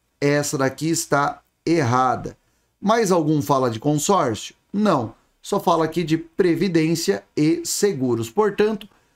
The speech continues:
terei que encontrar as outras variáveis. Mas como z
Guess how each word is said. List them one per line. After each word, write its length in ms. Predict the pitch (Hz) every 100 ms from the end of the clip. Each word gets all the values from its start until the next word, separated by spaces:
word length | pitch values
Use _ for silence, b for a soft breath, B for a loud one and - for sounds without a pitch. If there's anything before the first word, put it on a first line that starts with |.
| _
terei 280 | - 240 220
que 100 | 208
encontrar 760 | 214 220 202 175 170 175 170 - _
as 340 | 160 180 120 117
outras 580 | 156 147 147 160 139
variáveis. 800 | 117 143 151 117 92 - 101 - _ _ _ _ -
Mas 260 | 247 254
como 360 | - 311 320 233
z 500 | 151 - 165 143 -